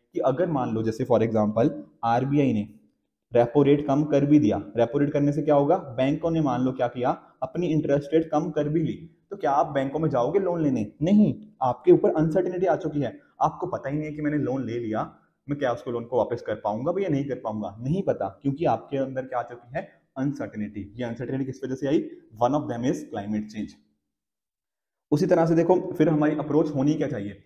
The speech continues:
अप्रोच ये होनी चाहिए कि पहले तो हम अंडरस्टैंडिंग देखें कि क्लाइमेट चेंज आखिर है क्या, क्लाइमेट चेंज से क्या दिक्कतें क्या आ रही हैं, ठीक है ना, क्या-क्या, अ, क्लाइमेट चेंज किस तरह से हमारे जो मैक्रो इकोनॉमिक वेरिएबल्स हैं उनको कैसे इम्पैक्ट कर रहे हैं।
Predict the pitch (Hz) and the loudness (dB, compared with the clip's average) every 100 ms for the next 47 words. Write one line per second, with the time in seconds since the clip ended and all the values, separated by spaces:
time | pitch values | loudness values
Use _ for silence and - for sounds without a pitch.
0 | - 147 147 165 151 156 156 151 139 139 | -8 -6 -2 -2 0 0 0 -2 -2 -4
1 | 175 139 131 160 156 123 127 127 135 135 | -6 -4 -4 -4 -4 -2 -4 -6 -6 -2
2 | 139 117 113 110 - _ _ 160 143 123 | -2 -4 -8 -12 -16 _ _ -6 -2 0
3 | 143 151 143 143 165 156 113 123 123 95 | 0 0 -2 -2 -2 -6 -4 -6 -6 -8
4 | 123 120 131 135 131 160 160 139 - 147 | -6 -6 -6 -6 -8 -6 -6 -6 -10 -12
5 | 147 135 110 104 98 85 _ _ 120 139 | -6 -4 -4 -6 -16 -20 _ _ -8 -6
6 | 175 147 131 151 156 160 - - 123 120 | -6 -4 -2 -2 -2 -4 -12 0 4 4
7 | 113 - - 143 139 151 151 165 190 185 | 2 -4 0 4 4 2 -2 -4 -4 -2
8 | 156 147 151 139 147 135 127 - 151 127 | 0 0 2 2 2 2 0 0 -2 0
9 | 127 127 120 120 113 156 180 _ _ 139 | -2 0 0 0 -2 -4 -10 _ _ 2
10 | 135 - 156 143 135 127 113 - 98 92 | 2 0 -4 -2 -4 -2 -4 -4 -8 -8